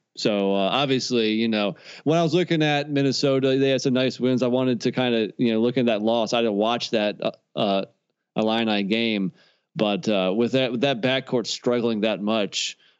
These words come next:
uh, you know, obviously, you know, that's, that's why they lost. So I think Marcus Carr, if,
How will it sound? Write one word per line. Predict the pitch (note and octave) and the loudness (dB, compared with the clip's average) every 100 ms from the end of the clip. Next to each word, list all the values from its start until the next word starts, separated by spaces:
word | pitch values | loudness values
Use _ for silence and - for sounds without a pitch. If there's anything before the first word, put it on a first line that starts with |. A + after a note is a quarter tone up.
| - | -4
uh, | G2+ F#2+ F#2 | 0 0 0
you | - G2+ | 0 0
know, | F#2 | 0
obviously, | G#2 G#2+ F#2 G#2 G2 F#2+ F#2+ | 0 0 0 0 0 0 0
you | |
know, | F2+ | 0
that's, | F#2+ G2 - - | 0 -2 -4 -2
that's | F#2+ A2+ | -2 0
why | G2 | 0
they | E2+ | 0
lost. | E2+ D#2 D#2 - - | 0 0 -4 -12 -8
So | - A2+ | 0 2
I | B2+ | 2
think | C#3 C#3+ - _ - | 0 -2 -6 _ -2
Marcus | C#3+ D#3 D3+ B2+ | 0 2 0 -2
Carr, | - D3+ C#3+ C#3 C3 - _ _ _ _ _ - | -2 0 2 0 -2 -12 _ _ _ _ _ -4
if, | B2+ G#2+ - - - | -4 -4 -12 -16 -14